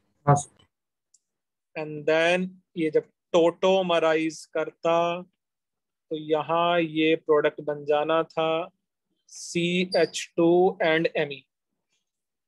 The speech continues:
Speaker 2: Similar to this, suppose एक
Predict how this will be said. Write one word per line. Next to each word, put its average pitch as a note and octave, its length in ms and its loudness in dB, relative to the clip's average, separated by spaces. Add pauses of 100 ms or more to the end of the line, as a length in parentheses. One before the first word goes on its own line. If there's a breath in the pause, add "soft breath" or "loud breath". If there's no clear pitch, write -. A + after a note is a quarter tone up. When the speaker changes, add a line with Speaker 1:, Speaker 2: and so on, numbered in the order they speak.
(440)
Speaker 2:
Similar E3 500 0
to E3 80 0 (120)
this, F3+ 360 -2 (720)
suppose F3+ 640 -6 (160)
एक E3 260 -2